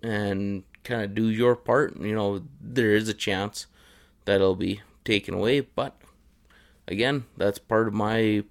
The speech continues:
project, and what I'm calling my job is just to get more people focused on the outdoors and get you guys out there. And, uh, yeah, hopefully you just start living a better, happier life, especially after the last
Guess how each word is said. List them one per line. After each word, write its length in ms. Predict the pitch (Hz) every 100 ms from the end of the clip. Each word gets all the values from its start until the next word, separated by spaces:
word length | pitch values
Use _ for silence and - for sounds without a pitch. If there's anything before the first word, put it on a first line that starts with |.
| -
project, 680 | 123 147 135 135 147 - - _ _ _ -
and 260 | - 104 95
what 140 | 95
I'm 180 | 104 107
calling 360 | 107 107 104 104
my 200 | 110 110
job 400 | 104 110 131 123
is 140 | 104
just 260 | 107 104 -
to 100 | 104
get 220 | 117 -
more 220 | 110 123
people 540 | - 127 - 131 127 _ _ _ _ _
focused 380 | - 131 131 135
on 120 | 131
the 100 | 110
outdoors 640 | 113 - 101 131 147 135 -
and 120 | 104
get 220 | 104 104
you 60 | 104
guys 300 | 107 104 101
out 220 | 107 113
there. 280 | 117 113 113 -
And, 340 | - 90 101
uh, 160 | 98 95 - _ _ _ _ _ _ _ _ - _ -
yeah, 260 | 127 151 - _ _ _
hopefully 340 | - 127 135 127
you 80 |
just 320 | 123 127 - -
start 320 | - 139 87
living 240 | 120 135
a 120 | 107
better, 340 | 98 123 131 123
happier 420 | 127 127 - 107
life, 300 | 107 135 135
especially 400 | - 127 123 117
after 240 | 120 -
the 60 | 113
last 300 | 113 120 -